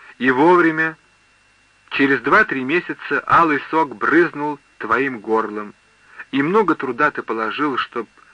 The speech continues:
кое-как излечиться. И дальше уж крепко держаться приличной, солидной, размеренной жизни, которая не съедает человека.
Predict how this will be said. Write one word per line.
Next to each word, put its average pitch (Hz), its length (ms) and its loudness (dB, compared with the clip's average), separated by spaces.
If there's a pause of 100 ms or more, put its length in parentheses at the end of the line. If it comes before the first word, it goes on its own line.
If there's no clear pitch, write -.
(240)
кое-как 147 580 2
излечиться. 110 800 -10 (1160)
И 113 140 0
дальше 151 480 2
уж 180 480 0
крепко 139 480 2
держаться 123 560 0
приличной, 120 760 -4
солидной, 120 480 -2
размеренной 113 640 0
жизни, 123 580 -4 (300)
которая 208 420 4
не 185 140 0
съедает 156 580 0
человека. 117 720 -4